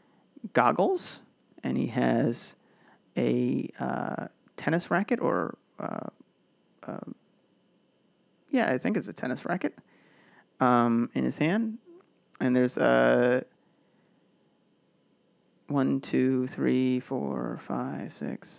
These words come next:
seven. There's about eight tennis balls, uh, flying around the room. You can see that they've got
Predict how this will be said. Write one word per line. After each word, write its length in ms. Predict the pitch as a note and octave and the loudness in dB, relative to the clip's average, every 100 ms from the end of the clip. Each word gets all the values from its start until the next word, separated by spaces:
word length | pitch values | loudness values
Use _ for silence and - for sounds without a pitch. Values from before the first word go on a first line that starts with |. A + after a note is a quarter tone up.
| - | -12
seven. 300 | - - - - _ - | -12 -10 -14 -16 _ -8
There's 240 | C3+ D#3 | -6 -4
about 260 | - E3+ - - | 0 0 2 2
eight 300 | G#3+ - - | 2 0 0
tennis 320 | E3 E3+ - | 2 2 0
balls, 520 | F3+ E3+ F3+ F#3 - - - _ _ _ _ _ _ - | 2 4 4 2 -4 -18 -20 _ _ _ _ _ _ 0
uh, 160 | B2 | 0
flying 680 | - - D3 E3 F#3 G3 G3 | 0 2 4 6 6 2 2
around 600 | C3+ C3+ C#3+ D3 D3 C3+ - | 2 4 6 4 2 0 0
the 140 | B2 | 2
room. 520 | A#2+ C#3 F#3+ A3+ A#3+ - _ _ _ _ - | 4 4 4 2 0 -2 _ _ _ _ -4
You 100 | C#3+ | -2
can 140 | B2 | 0
see 220 | - C#3+ | 2 2
that 160 | C#3 - | 4 2
they've 180 | B2+ B2+ | 2 4
got 240 | C3 | 4